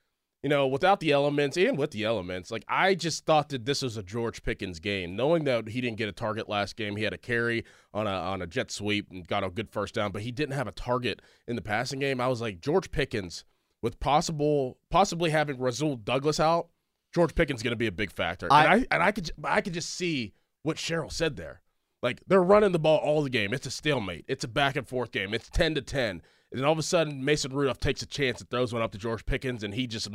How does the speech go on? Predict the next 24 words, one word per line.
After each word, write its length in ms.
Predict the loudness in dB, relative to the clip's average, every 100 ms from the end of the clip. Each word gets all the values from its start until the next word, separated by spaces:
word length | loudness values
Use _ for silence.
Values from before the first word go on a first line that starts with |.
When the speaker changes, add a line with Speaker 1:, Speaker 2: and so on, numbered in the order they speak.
| -2
Speaker 1:
he 140 | 0 0
makes 220 | 2 0
somebody 320 | 0 0 0
miss, 300 | 2 2 0
and 140 | -4 -6
he 120 | -4
does 240 | -2 0
that 160 | 0 0
little, 260 | 0 0 -4 -12 _
puts 160 | 0 0
his 80 | -2
foot 160 | 0
in 80 | 2
the 40 | 2
ground, 360 | 4 4 2
and 100 | 0
then 120 | -4
takes 260 | -2 -4 0
up 120 | -2 2
off 160 | 0
field, 220 | 2 2 2
uh, 120 | 0 -2 _ _ _ _
bursts 320 | 4 6 6 4
upfield 560 | 2 2 4 6 4